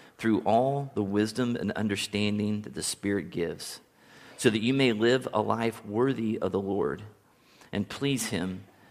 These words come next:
in every way." And so if you haven't been here the last couple of weeks, we're doing this,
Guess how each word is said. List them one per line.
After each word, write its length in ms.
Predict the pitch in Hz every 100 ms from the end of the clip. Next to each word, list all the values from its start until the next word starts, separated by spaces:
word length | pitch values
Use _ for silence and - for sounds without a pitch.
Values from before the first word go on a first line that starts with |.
| - -
in 160 | 101
every 320 | 92 101 95
way." 440 | 98 104 101 90 90 98 - _ _ _ _ _ _ _ - - -
And 80 | 117
so 100 | 147
if 80 |
you 80 | 185
haven't 240 | 190 180 160
been 100 | 156
here 160 | 165
the 60 | 151
last 240 | 135 -
couple 160 | 147 123
of 40 |
weeks, 240 | 127 127 131
we're 80 |
doing 260 | 113 165 165
this, 260 | 135 -